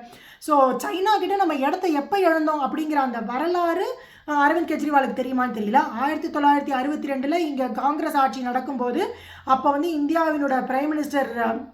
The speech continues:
நெஹ்ருவா இருக்கிற காலத்துல மட்டும்தான் நம்ம வந்து இந்த இடத்த க-, சைனா கிட்ட இழந்தோம், அதை நம்ம இப்ப இழக்கல. So இவர் எதை சொல்ல வராரு அப்படின்னு எனக்கு தெரியல. அதே மாதிரி ஒரு ஸ்டேட்டினுடைய சீஃப் மினிஸ்டரா இருக்கிற திரு அரவிந்த் கெஜ்ரிவால் அவர்களுக்கு அப்படி ஒரு பவரா,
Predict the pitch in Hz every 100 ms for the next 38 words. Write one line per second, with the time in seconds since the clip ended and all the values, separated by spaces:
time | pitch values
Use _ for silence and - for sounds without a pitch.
0 | _ _ _ _ _ _ - 254 269 320
1 | 330 294 294 320 269 262 262 254 233 233
2 | 294 277 349 - - - - 254 262 254
3 | 254 403 453 - - 254 262 247 269 302
4 | - 302 403 - - - 269 247 277 285
5 | 320 - 277 247 220 214 247 269 320 262
6 | 294 254 - 302 247 226 240 233 - -
7 | - - 381 311 262 233 381 370 277 330
8 | 285 254 240 254 196 269 285 226 208 226
9 | 220 262 - - - 240 339 403 370 311
10 | 370 523 - - 277 269 262 247 233 -
11 | 311 381 392 381 370 370 359 359 349 330
12 | 339 339 349 330 311 302 302 339 359 370
13 | 339 254 220 262 359 349 339 294 311 302
14 | 294 269 277 269 - 294 - - 370 359
15 | 330 285 285 294 294